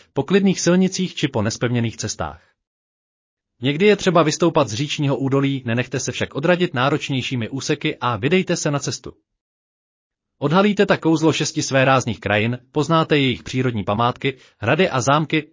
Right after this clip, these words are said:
technické pozoruhodnosti i lidovou a církevní architekturu. Přes řeku byly postaveny nové mosty, fungují zde půjčovny lodí, koloběžek,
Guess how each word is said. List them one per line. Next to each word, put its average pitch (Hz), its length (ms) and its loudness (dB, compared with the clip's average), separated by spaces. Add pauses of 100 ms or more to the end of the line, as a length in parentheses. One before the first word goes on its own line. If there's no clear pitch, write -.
(100)
technické 185 460 0
pozoruhodnosti 135 720 0
i 104 180 -4
lidovou 143 480 0
a 107 80 -2
církevní 139 580 -2
architekturu. 117 640 -6 (1200)
Přes 127 220 -2
řeku 151 240 2
byly 147 160 4
postaveny 123 440 2
nové 117 240 2
mosty, 110 420 -2
fungují 117 320 -2
zde 101 140 -2
půjčovny 98 420 -4
lodí, 98 320 -4
koloběžek, 101 640 -2